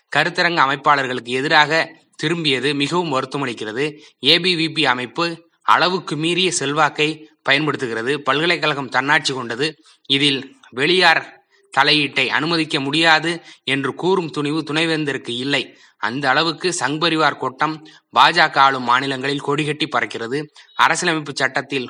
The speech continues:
உத்தரவாதம் அளிக்கப்பட்டுள்ள அறிவியல் மனப்பான்மைக்கு எதிராக அரசு இயந்திரங்கள் கருவிகளாக பயன்படுத்தப்படுகின்றன. மத விடயங்களில்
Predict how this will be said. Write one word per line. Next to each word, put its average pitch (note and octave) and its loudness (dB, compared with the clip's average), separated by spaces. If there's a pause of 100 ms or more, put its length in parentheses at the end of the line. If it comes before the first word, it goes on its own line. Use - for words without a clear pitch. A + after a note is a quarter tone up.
(140)
உத்தரவாதம் D#3 2
அளிக்கப்பட்டுள்ள C3 -2 (420)
அறிவியல் D#3+ 0
மனப்பான்மைக்கு C#3 0
எதிராக D3 2
அரசு D3+ 4
இயந்திரங்கள் C3 -2 (460)
கருவிகளாக D3+ 2
பயன்படுத்தப்படுகின்றன. B2 -2 (300)
மத C#3 2
விடயங்களில் D3+ 0